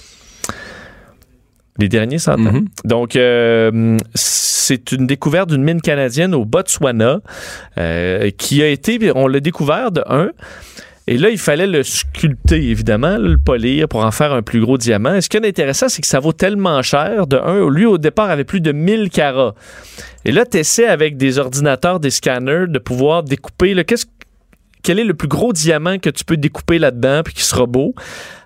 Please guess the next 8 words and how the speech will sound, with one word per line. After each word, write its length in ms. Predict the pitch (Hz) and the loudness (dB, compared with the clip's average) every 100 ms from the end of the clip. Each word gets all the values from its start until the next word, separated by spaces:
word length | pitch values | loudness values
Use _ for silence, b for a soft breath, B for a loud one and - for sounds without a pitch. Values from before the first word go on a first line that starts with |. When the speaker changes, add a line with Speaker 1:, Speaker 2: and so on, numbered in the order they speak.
| - | -6
Speaker 1:
Alors, 240 | 123 156 | -2 0
on 120 | 160 170 | 0 0
a 80 | 160 | -2
dû 180 | 175 | 0
d'ailleurs 380 | 220 175 208 202 - | 2 2 2 0 -6
développer 920 | 139 135 233 202 220 160 226 247 226 - | -4 0 0 2 0 0 -2 0 0 0
un 400 | 139 131 131 127 | 0 0 2 2
équipement 640 | 143 139 - 151 160 185 | 0 -2 -4 0 0 0